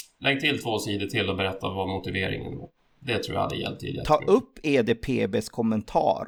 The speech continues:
Speaker 2: och
Speaker 1: Mm.
Speaker 2: behandla den direkt och säga,
Speaker 1: Mm.
Speaker 2: "Titta, vi har observerat att E D P B säger det här."
Speaker 1: Mm.
Speaker 2: Men det är fullt förenligt i vårt statement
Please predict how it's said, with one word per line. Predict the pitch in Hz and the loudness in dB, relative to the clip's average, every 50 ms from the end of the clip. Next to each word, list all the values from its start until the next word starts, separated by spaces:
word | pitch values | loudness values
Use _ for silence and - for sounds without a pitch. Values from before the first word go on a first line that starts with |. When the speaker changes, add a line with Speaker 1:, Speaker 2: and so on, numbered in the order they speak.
| - _ - | -12 _ -2
Speaker 2:
och | - 127 120 | 2 2 2
Speaker 1:
Mm. | 117 - 120 | 2 2 0
Speaker 2:
behandla | 131 127 - - - - 120 135 175 220 214 156 120 98 | -2 -2 -2 -4 -6 -2 0 0 2 0 0 0 0 -2
den | - - 135 190 214 120 98 101 - | 0 0 0 2 2 0 -2 -2 -2
direkt | - 143 220 220 - - - - | 0 0 0 0 -2 -6 -10 -10
och | - | -6
säga, | - 117 113 | -4 -2 -2
Speaker 1:
Mm. | 110 101 92 90 - | 0 -2 -2 -4 -4
Speaker 2:
"Titta, | - 240 240 - _ - 170 123 | -2 -4 -4 -2 _ 2 2 2
vi | 120 135 | 4 2
har | 135 127 | 2 0
observerat | 123 - - 151 151 160 208 165 - - 107 - - | 0 -2 -2 -2 0 0 0 0 0 0 -2 -4 -6
att | 110 - | -6 -4
E | 120 110 | -2 -2
D | 104 - | -2 -2
P | - 117 - 110 | -4 -4 -6 -6
B | - - | -8 -10
säger | - - - - 104 - | -8 -8 -8 -6 -4 -4
det | - | -2
här." | 175 196 - - - - - | -2 -2 -2 -4 -8 -10 -8
Speaker 1:
Mm. | - 104 95 92 90 90 - _ _ _ _ _ _ _ _ _ _ _ _ _ | -8 -6 -4 -4 -6 -8 -12 _ _ _ _ _ _ _ _ _ _ _ _ _
Speaker 2:
Men | - 143 147 | 2 4 6
det | 147 160 | 6 8
är | 185 175 135 | 8 8 6
fullt | 120 - - 160 147 120 - | 6 4 2 2 2 2 0
förenligt | - 156 139 127 120 120 120 113 113 147 | -2 0 2 2 4 4 2 2 0 -2
i | 147 | -2
vårt | 214 359 - - | 0 -2 -2 -4
statement | - - 139 117 113 - - - - | -4 -4 -4 -4 -4 -4 -6 -8 -8